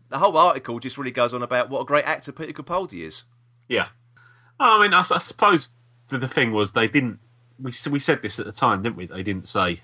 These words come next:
Speaker 2: how long his contract was. Um, but, you know, oh, well, if it's only one year, it's only one year, it's only one year. It's
Speaker 1: Yeah,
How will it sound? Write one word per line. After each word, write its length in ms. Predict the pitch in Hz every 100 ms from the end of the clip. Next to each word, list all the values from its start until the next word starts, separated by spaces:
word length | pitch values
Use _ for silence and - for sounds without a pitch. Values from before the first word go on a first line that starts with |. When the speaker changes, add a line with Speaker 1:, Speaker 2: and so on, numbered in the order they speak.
| -
Speaker 2:
how 260 | - 104
long 140 | 92 90
his 160 | 87
contract 560 | - 90 80 87 - -
was. 400 | 92 87 - - _ _ _ _ - _
Um, 480 | 117 104 101 95 92 _ _ _ _ _
but, 240 | 101 85 - _ _
you 60 | 127
know, 180 | 101 110 -
oh, 80 | 135
well, 180 | 123 135
if 120 | -
it's 120 | - 135
only 180 | 127
one 200 | 123 135
year, 140 | 135 127 -
it's 140 | -
only 200 | 139 139
one 180 | 131 135
year, 180 | 139 151
it's 160 | - 139
only 160 | 135
one 160 | 143 139
year. 300 | 151 120 67 - 151 -
It's 140 | - 311
Speaker 1:
Yeah, 200 | 381